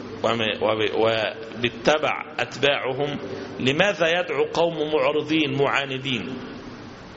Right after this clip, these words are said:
وهؤلاء القوم يقولون: "لا، لا شأن لكم بنا، اتركونا وشأننا، لا نريد منكم دعوة، وأنتم تنذروننا، قد أنذرتمونا، كفاكم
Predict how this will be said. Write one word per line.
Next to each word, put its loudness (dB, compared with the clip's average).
وهؤلاء 4
القوم 2
يقولون: 4
"لا، 2
لا 0
شأن -2
لكم -2
بنا، 0
اتركونا 4
وشأننا، 0
لا 6
نريد 0
منكم 0
دعوة، 2
وأنتم -2
تنذروننا، 2
قد -2
أنذرتمونا، 0
كفاكم 2